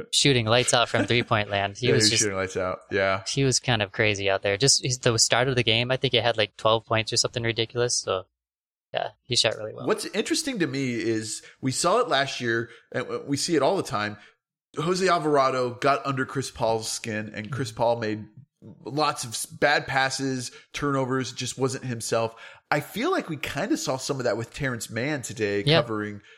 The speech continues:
Speaker 2: Chris Paul,
Speaker 1: We did.
Speaker 2: where it just, it got, you know, they were locking arms, they were pushing, they were shoving. I'm surprised they didn't tee both of them up at points, how physical they were getting. It seems that Chris Paul just sometimes can't get out of his own way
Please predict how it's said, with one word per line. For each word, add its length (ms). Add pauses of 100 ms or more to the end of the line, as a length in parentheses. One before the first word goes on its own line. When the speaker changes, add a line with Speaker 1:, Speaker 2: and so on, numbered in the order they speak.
(140)
Speaker 2:
Chris 240
Paul, 320
Speaker 1:
We 80
did. 260
Speaker 2:
where 340 (160)
it 60
just, 340
it 140
got, 260
you 100
know, 120
they 140
were 100
locking 340
arms, 360
they 60
were 60
pushing, 380
they 80
were 80
shoving. 260
I'm 100
surprised 380
they 80
didn't 560 (300)
tee 160
both 260
of 80
them 160
up 140
at 120
points, 460 (300)
how 140
physical 360
they 140
were 80
getting. 280 (380)
It 140
seems 320
that 100
Chris 200
Paul 600 (280)
just 300 (360)
sometimes 880
can't 260
get 140
out 160
of 60
his 100
own 180
way 460